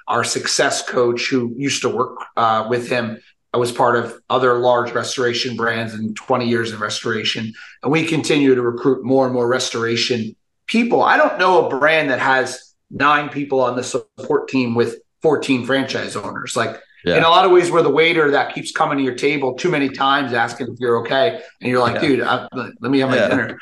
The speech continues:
Speaker 2: <laughs> Yeah.
Speaker 1: Uh, and we'll conti-, we'll continue to, you know, w-, to do that. But, you know, we invested, you know, several millions of dollars into, like, the infrastructure to make sure we could support the anticipated rapid growth that we're, we're seeing. But,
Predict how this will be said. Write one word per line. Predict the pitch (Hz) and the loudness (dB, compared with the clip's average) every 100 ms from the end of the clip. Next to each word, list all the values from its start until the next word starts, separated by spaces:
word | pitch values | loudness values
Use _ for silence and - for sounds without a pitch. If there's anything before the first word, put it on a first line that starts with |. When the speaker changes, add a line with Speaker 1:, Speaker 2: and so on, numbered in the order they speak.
| - | -10
Speaker 2:
<laughs> | - | -6
Yeah. | 104 90 - | -2 -2 -2
Speaker 1:
Uh, | - 135 135 117 | 0 2 2 2
and | 160 | 4
we'll | 185 | 4
conti-, | 180 180 - 202 - - - | 4 0 2 -2 -2 -6 0
we'll | 190 | 2
continue | 190 208 202 190 165 | 2 4 4 4 2
to, | 156 139 | 0 0
you | 151 | -2
know, | 147 151 156 | -2 -2 -6
w-, | 151 - | -8 -8
to | - - 131 | -10 -6 -2
do | 196 254 | 0 2
that. | 175 127 | 2 2
But, | 156 147 - - - - | 2 2 -2 -12 -20 -8
you | - | 0
know, | 156 | 2
we | 165 | 2
invested, | - 165 165 - 180 - - | 2 2 0 0 0 0 0
you | 349 | 0
know, | - - - | 0 -4 -2
several | 165 160 | 0 2
millions | 143 143 143 127 127 | 4 4 2 -2 -4
of | |
dollars | 113 139 160 147 - | 2 4 6 2 -2
into, | 143 139 - 107 | -4 -4 -4 -6
like, | - - | -8 -6
the | 127 | -2
infrastructure | 143 160 156 - 117 110 - | -2 0 -2 0 -2 -2 -6
to | 110 | -4
make | 123 139 | 0 0
sure | - 151 127 | -2 -2 0
we | 123 | -2
could | 117 104 | -4 -8
support | 123 - 143 131 - - - _ _ _ | -8 -2 2 2 0 -10 -20 _ _ _
the | 147 | -2
anticipated | 123 160 151 123 131 117 113 | 0 0 -2 -2 -2 -2 2
rapid | 117 110 107 | 0 0 -2
growth | 123 123 | -2 0
that | 120 101 | -2 -4
we're, | 101 - | -6 -8
we're | 120 | -6
seeing. | - 180 170 123 | -2 0 0 -2
But, | 127 - | -4 -4